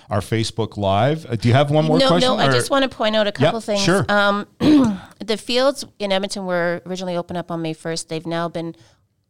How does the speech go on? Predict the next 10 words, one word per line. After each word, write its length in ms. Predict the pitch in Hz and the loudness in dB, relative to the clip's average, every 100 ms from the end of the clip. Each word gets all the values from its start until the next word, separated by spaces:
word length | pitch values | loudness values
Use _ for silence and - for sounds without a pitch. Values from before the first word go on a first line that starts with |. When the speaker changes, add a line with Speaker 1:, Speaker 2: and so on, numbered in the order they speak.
| _ | _
Speaker 2:
um, 280 | 175 175 170 | -4 2 2
Speaker 1:
Bumped. 340 | 170 - 180 170 | 0 -8 -10 -4
Speaker 2:
bumped 260 | 165 - | -2 -4
to 100 | - | -8
May 140 | 165 156 | -6 -4
thirty-first. 720 | 156 156 156 151 151 - - - - - _ | -6 -8 -8 -10 -8 -10 -12 -20 -20 -20 _
So 600 | - - 196 196 190 - _ _ _ _ _ | -6 2 4 4 0 -4 _ _ _ _ _
I 140 | 180 208 | -4 0
know 140 | 208 | 4
I, 120 | 220 | 2